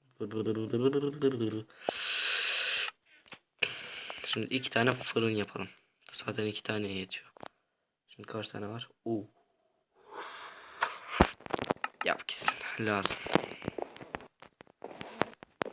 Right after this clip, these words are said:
Şimdi evin dekorasyonunda önem vereceğim. Neyse, şimdi şöyle oturup bir şekilde koyalım.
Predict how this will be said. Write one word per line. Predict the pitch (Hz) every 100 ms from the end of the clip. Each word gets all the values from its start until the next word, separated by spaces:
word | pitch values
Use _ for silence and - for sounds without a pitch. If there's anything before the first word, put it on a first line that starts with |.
| - -
Şimdi | - - 107 95 - - - - - - _ - - - - -
evin | 120 120 113
dekorasyonunda | 110 - 110 113 110 - 117 113 117
önem | - 113 110 110 104 107
vereceğim. | 110 107 110 110 113 - - - - - - - - 165
Neyse, | 123 104
şimdi | 104 - 117 113 -
şöyle | 117 110
oturup | 113 - 107 98 - - -
bir |
şekilde | - - 110
koyalım. | 104 - 110 107 120